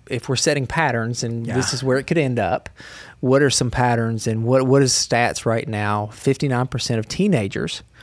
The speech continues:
Speaker 1: have a Christian Bible in their home, and eighty-eight percent of those in a language and version they can understand. Forty-one percent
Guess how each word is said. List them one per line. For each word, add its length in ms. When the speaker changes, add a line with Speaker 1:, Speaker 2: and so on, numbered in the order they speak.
Speaker 1:
have 240
a 80
Christian 680
Bible 380
in 120
their 100
home, 340
and 180
eighty-eight 480
percent 540
of 160
those 320
in 80
a 80
language 460
and 100
version 340
they 120
can 100
understand. 500
Forty-one 500
percent 500